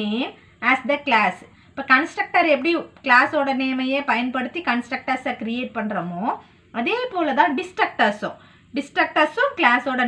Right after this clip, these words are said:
நேமாவே தான் இருக்கணும். Preceded by a tilde symbol. டிஸ்ட்ரக்டர்ஸ்க்கு முன்னாடி என்ன சிம்பலை போடணும்? இந்த மாதிரி ஒரு tilde symbol போடணும். இப்போ cons அப்படிங்கிறது தான் என்னோட class நேமா இருக்கும். Plus நான் அந்த கன்ஸை பயன்படுத்தி தான் நிறைய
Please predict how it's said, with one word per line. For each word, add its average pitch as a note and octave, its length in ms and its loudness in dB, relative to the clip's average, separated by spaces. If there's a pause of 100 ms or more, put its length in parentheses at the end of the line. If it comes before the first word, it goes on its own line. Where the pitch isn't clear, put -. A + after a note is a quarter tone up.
நேமாவே B3 460 0 (100)
தான் C4 200 2
இருக்கணும். F#3+ 440 -6 (480)
Preceded F#4 640 2 (100)
by D4+ 140 4 (200)
a - 20 -2 (140)
tilde C#4 440 0 (100)
symbol. A#3+ 480 -2 (800)
டிஸ்ட்ரக்டர்ஸ்க்கு C#4 720 -2
முன்னாடி C4 380 0
என்ன C4+ 200 -2
சிம்பலை C#4 400 0
போடணும்? C#4+ 460 0 (140)
இந்த B3+ 200 0
மாதிரி B3 240 2 (100)
ஒரு C4 100 -4 (100)
tilde B3 420 2
symbol A#3 320 -2 (120)
போடணும். G3 580 -4
இப்போ C4+ 120 -6 (100)
cons A4 320 2
அப்படிங்கிறது B3 440 -2
தான் G#4+ 160 2
என்னோட B3 300 2
class A#3 340 2
நேமா A3 320 0
இருக்கும். A3+ 320 -4 (380)
Plus F#4+ 240 0
நான் C#4+ 140 4
அந்த B3 200 0
கன்ஸை D#4+ 340 2
பயன்படுத்தி A#3+ 460 0
தான் D4 140 0
நிறைய A3+ 160 0